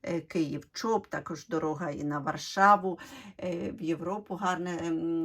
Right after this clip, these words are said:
е, транспортне сполучення було. Ну і, звичайно, дефіцит, е, фарфору в регіоні.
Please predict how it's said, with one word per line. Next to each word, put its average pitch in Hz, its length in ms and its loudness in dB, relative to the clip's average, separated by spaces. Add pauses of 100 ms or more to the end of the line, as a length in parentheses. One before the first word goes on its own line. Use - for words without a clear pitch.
е, 160 640 -2
транспортне 165 600 -4
сполучення 160 720 -4
було. 151 400 -8 (360)
Ну 294 240 4
і, 202 180 -4
звичайно, 208 920 0
дефіцит, 175 800 -4
е, 165 420 0
фарфору 185 560 -4
в 175 80 -8
регіоні. 165 640 -6